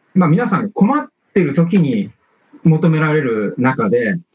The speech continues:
あ、そんな時にやっぱり自分万全でないとダメですよね。やっぱりこちらがもう肉体的にも精神的にも非常に安定した状態でないと、そういう困った人なんかとても助ける余裕もないでしょうし、そういったパワーは生まれてこないので、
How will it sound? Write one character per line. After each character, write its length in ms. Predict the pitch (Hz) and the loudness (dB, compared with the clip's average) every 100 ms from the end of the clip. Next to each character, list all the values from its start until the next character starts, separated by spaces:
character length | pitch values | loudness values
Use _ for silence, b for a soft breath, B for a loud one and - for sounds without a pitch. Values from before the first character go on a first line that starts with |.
| _ _ | _ _
あ、 160 | 160 170 | -2 0
そ 120 | 226 | 0
ん 20 | |
な 100 | 254 | 0
時 220 | 262 233 | 0 0
に 60 | 185 | 0
や 80 | 135 | 0
っ 40 | |
ぱ 60 | 147 | -2
り 60 | |
自 120 | 123 185 | 0 2
分 160 | 208 | 2
万 260 | 156 208 254 | 2 0 0
全 160 | 269 | 0
で 80 | 262 | -2
な 120 | 262 | 0
い 60 | 233 | -2
と 80 | 135 | -2
ダ 120 | 117 | -2
メ 120 | 135 | -2
で 100 | - | -4
す 120 | - | -2
よ 60 | 208 | -2
ね。 200 | 151 180 | 0 0
や 100 | 175 | -2
っ 40 | 170 | -2
ぱ 80 | 180 | -2
り 60 | |
こ 80 | 196 | -4
ち 140 | - | -4
ら 100 | 302 | -2
が 180 | 285 262 | -2 -2
も 120 | 190 143 | 0 0
う 20 | |
肉 160 | 135 - | -2 -2
体 200 | 196 190 | -2 -2
的 140 | 214 | -2
に 120 | 240 | -2
も 80 | 160 | -2
精 200 | - 165 | -2 -2
神 220 | 151 165 | 0 -2
的 220 | 165 160 | -2 0
に 100 | 170 | -2
も 300 | 120 135 120 | 0 -2 -4
非 60 | 127 | -4
常 140 | - | -2
に 100 | 214 | 0
安 260 | 151 156 156 | 0 0 -2
定 160 | - 165 | -2 -2
し 60 | - | -2
た 120 | 160 | -2
状 200 | 156 156 | -2 -2
態 180 | 160 151 | -2 -2
で 60 | |
な 160 | 151 147 | -2 -2
い 100 | - | -4
と、 320 | 208 - 202 _ _ | -2 -4 -4 _ _
そ 60 | 190 | -4
う 40 | |
い 20 | |
う 20 | 170 | 0
困 180 | 147 | 0
っ 60 | 208 | 0
た 60 | 165 | -4
人 160 | - | -4
な 100 | - | -2
ん 40 | 202 | -2
か 80 | 196 | -4
と 100 | - | -2
て 100 | 180 | 0
も 240 | 175 143 | 0 -2
助 200 | 131 - | -4 -2
け 60 | 160 | 0
る 80 | |
余 140 | 107 104 | -2 -2
裕 60 | |
も 140 | 117 120 | -2 -2
な 120 | 127 | -2
い 40 | 101 | -2
で 100 | 98 | -4
し 120 | 110 | -4
ょ 40 | |
う 60 | 101 | -6
し、 300 | - 120 101 | -2 -2 0
そ 100 | 151 | -2
う 40 | |
い 20 | |
っ 40 | 165 | -2
た 60 | 165 | 0
パ 120 | 175 | 0
ワ 40 | |
ー 20 | 156 | 0
は 60 | |
生 40 | 104 | -2
ま 140 | 127 | -4
れ 80 | 139 | -4
て 100 | 147 | -4
こ 140 | 160 | -2
な 160 | 147 101 | -2 -2
い 40 | |
の 100 | 95 | -2
で、 260 | 104 120 | -2 -4